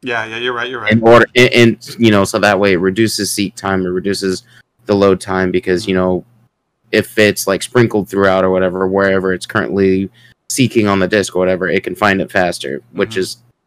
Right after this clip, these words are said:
Speaker 2: what kind of drives up the file size currently. But since the next generation is gonna be going to S S Ds, you
Speaker 1: True.
Speaker 2: know, globally, I wonder if that's going to drop the file sizes because they're not gonna have to have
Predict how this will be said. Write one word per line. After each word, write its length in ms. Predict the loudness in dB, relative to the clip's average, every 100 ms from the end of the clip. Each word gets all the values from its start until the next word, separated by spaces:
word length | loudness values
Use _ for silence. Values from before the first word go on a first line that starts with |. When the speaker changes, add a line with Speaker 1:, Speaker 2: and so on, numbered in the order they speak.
| _ -2
Speaker 2:
what 220 | -2 0
kind 220 | -2 -2
of 60 | -2
drives 300 | -2 -2 -4
up 140 | -10
the 80 | -10
file 300 | -8 -6 -6
size 500 | -8 -10 -10 -14 -18 _ _ _ _
currently. 580 | 0 2 2 -2 -6 -10 _ _ _ -2
But 360 | 2 2 0
since 220 | -4 -6 -4
the 100 | -2
next 220 | -2 -2
generation 800 | -2 0 0 0 -2 -2 -4 -4
is 200 | -4 -4
gonna 180 | -4 -4
be 180 | -4 -4
going 380 | -6 -4 -6 -8
to 320 | -8 -8 -6 -6
S 220 | -6 -6
S 180 | -10 -8
Ds, 720 | 0 2 2 2 -2 -6 -14 _ _ -14
you 100 | -6
Speaker 1:
True. 60 |
Speaker 2:
know, 280 | -4 -4 -6 _ _ _ _ 0
globally, 600 | 2 4 2 -2 -4 -10 _ _ _ _ -4
I 80 | -2
wonder 320 | 0 0 -2
if 100 | -4
that's 260 | -6 -6 -6
going 400 | -6 -4 -4 -6
to 440 | -8 -8 -6 -8
drop 300 | -2 0 0
the 100 | -4
file 320 | -4 -4 -4 -8
sizes 520 | -8 -8 -8 -8 -8
because 300 | -6 -4 -4
they're 100 | -4
not 200 | -4 -6
gonna 160 | -10
have 420 | -10 -8 -8 -8 -8
to 160 | -8
have 360 | -6 -4 -4